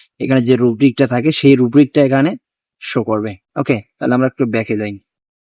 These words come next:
এটা গেল একটা দেখার ধরন। তো আপনার সুবিধার্থে, আপনি কোন, কোন সুবিধার্থে দেখলে আপনি ভালো মনে করবেন,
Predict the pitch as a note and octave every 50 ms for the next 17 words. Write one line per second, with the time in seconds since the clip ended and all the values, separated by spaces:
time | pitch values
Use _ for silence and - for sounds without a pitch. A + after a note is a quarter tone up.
0 | _ _ _ _ _ _ _ _ _ _ _ _ _ _ _ _ _ _ _ _
1 | _ _ _ _ _ _ _ _ - - - C#3+ C#3+ C3+ D3 D#3 D#3+ E3+ - -
2 | - B2 - _ _ - C#3 C3+ E3 A3 - _ _ _ - A#2+ B2 B2 C#3+ C#3
3 | - - C#3+ C#3 B2+ A#2 A2 A#2+ A#2 A2+ A2 G#2 - _ _ _ - C#3 B2+ C#3
4 | D#3+ _ _ - - - - _ _ _ _ - A#2 - - D3 D#3+ D#3+ D#3 -
5 | - - C#3+ D3+ D#3+ D3+ D3+ C#3 A#2+ - B2+ A#2 A#2+ C#3+ D3+ D3 - _ - C#3
6 | D3 D#3 D#3+ E3 E3+ D3 - _ - C#3 D3 D#3 D3+ - - C#3+ C#3 D3 C#3 D3+
7 | D3 - E3 C3+ B2+ C3+ B2 C3 C#3+ D3 D3 C#3+ D3 C#3 C3+ C3 - G#2+ A2+ G#2+
8 | - A#2 C3 C#3+ C#3+ C#3+ C#3+ D3+ D3 C#3+ C#3 B2 B2+ D#3